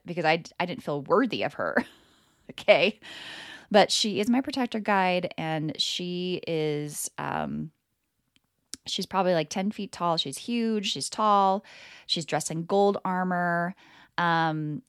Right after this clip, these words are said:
and we have a special relationship. We really do. I just, I love her and adore her. And, um, and she is my booty kicker. She really does kick my butt. <laughs> So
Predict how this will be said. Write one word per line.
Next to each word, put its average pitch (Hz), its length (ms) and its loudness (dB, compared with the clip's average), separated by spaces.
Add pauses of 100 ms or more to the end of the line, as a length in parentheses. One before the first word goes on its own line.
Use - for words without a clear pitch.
(120)
and 160 560 0 (960)
we 180 220 -4
have 165 180 0
a 156 40 -4
special - 320 -6
relationship. - 760 -8
We 160 140 -4
really 139 260 -4
do. 71 400 -10
I 143 220 -4
just, - 460 -10
I - 40 -10
love 147 240 -4
her 147 160 -6
and - 120 -4
adore 151 300 -2
her. 139 280 -4 (800)
And, 190 440 2 (300)
um, 185 260 2
and 185 100 -2
she 175 600 -2
is 165 240 0
my 185 100 -2
booty 240 260 2
kicker. - 480 -6 (160)
She 208 260 0
really 165 320 -2
does 143 280 -4
kick - 160 -14
my 185 100 0
butt. 254 240 8 (220)
<laughs> - 80 -12 (1300)
So 240 640 8